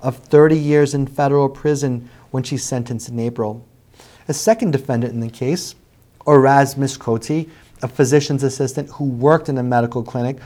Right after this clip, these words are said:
on North Vermont Avenue in Los Angeles, is scheduled to go on trial April eighth. An Orange County attorney has been sent to jail for the use of cappers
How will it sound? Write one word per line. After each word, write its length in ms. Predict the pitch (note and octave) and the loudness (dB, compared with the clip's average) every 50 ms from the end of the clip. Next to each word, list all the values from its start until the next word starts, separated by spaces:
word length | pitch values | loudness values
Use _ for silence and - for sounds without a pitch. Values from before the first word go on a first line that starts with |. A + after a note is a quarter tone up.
| - - - - - | -20 -20 -20 -14 -6
on 240 | - C3+ C3 C3 B2+ | -2 0 0 2 2
North 340 | B2+ B2+ C3 B2+ B2 B2+ - | 2 2 2 0 -2 -4 -6
Vermont 540 | A#2+ A2+ A2 A2 A2 A2+ A2+ A#2 A#2 - - | -6 -4 -2 -2 0 0 -2 -2 -6 -10 -10
Avenue 460 | B2 A#2+ A#2+ A#2 A#2 A#2 A#2 A#2 A#2 | -6 -4 -4 -4 -2 -4 -4 -4 -4
in 80 | A2+ A2 | -4 -6
Los 320 | A2 A2 A2 A2 - - | -6 -6 -6 -6 -8 -8
Angeles, 580 | A2+ G#2+ G#2+ A2 G#2+ A#2 A#2+ C3 C3+ C3+ - - _ _ _ _ _ _ | -10 -10 -8 -8 -8 -8 -8 -8 -8 -8 -12 -18 _ _ _ _ _ _
is 160 | - D3+ C#3+ - | -8 -8 -8 -8
scheduled 640 | - - - F3+ F3+ C#3+ A#2+ A#2+ G#2+ G#2+ A2 A2+ - _ _ _ _ _ _ | -8 -6 -6 -4 -4 -4 -4 -4 -4 -4 -4 -6 -10 _ _ _ _ _ _
to 80 | - | -6
go 180 | D3 C#3 C#3+ C3+ | -2 0 2 2
on 140 | C3 B2+ B2+ | 2 0 -4
trial 540 | B2 - - A#2 A2+ A2+ A#2 A#2 A2+ - - - | -6 -6 -6 -4 -2 -2 -2 -2 -4 -8 -12 -8
April 500 | C#3 C#3 C3+ - A#2+ G#2 G2 G#2 A2 - _ _ _ - | -8 -8 -8 -6 -8 -8 -8 -8 -10 -14 _ _ _ -12
eighth. 380 | C3 B2+ B2 B2 - - - _ _ _ _ _ _ _ _ _ _ _ _ _ _ _ _ _ _ _ _ _ _ _ _ _ _ _ _ _ _ _ _ _ _ _ _ _ _ - - - _ _ _ _ _ _ _ _ _ _ _ _ _ _ _ _ _ _ _ _ _ _ _ _ _ _ _ _ _ _ _ _ _ _ _ _ _ _ _ _ _ _ - | -10 -10 -10 -12 -16 -20 -20 _ _ _ _ _ _ _ _ _ _ _ _ _ _ _ _ _ _ _ _ _ _ _ _ _ _ _ _ _ _ _ _ _ _ _ _ _ _ -20 -20 -20 _ _ _ _ _ _ _ _ _ _ _ _ _ _ _ _ _ _ _ _ _ _ _ _ _ _ _ _ _ _ _ _ _ _ _ _ _ _ _ _ _ _ -8
An 120 | F3 F3 - | -8 -8 -2
Orange 380 | - F#3+ F#3+ G3 F#3 F3 D#3 - | 0 0 2 2 2 -2 -2 -4
County 340 | - E3 D#3 D3+ D3 C#3+ C#3 | -2 -2 0 0 0 0 -2
attorney 420 | B2+ C3+ - D3+ C3+ C3+ C3+ B2 | -2 -4 -4 -4 -4 -2 -2 -2
has 160 | A#2+ A#2+ A#2 | -2 -4 -4
been 180 | A#2+ C#3 B2+ A#2+ | -4 -6 -6 -6
sent 280 | B2 - D3 C#3 C#3 | -6 -6 -6 -6 -6
to 80 | - C3+ | -8 -10
jail 340 | A#2 - C3+ B2 A#2+ A#2+ A#2 | -10 -6 -4 -2 0 -2 -2
for 160 | A#2+ - B2 | -4 -6 -8
the 100 | A#2+ B2 | -6 -6
use 320 | B2+ C3 C3+ C#3 C3+ - | -6 -6 -6 -6 -6 -6
of 160 | B2 G#2 - - | -8 -10 -10 -12
cappers 880 | - - - C3+ C3+ B2+ - C#3 B2 A#2+ A2 G#2 - - - - - | -20 -16 -10 -8 -8 -8 -6 -6 -4 -4 -4 -6 -8 -10 -12 -12 -14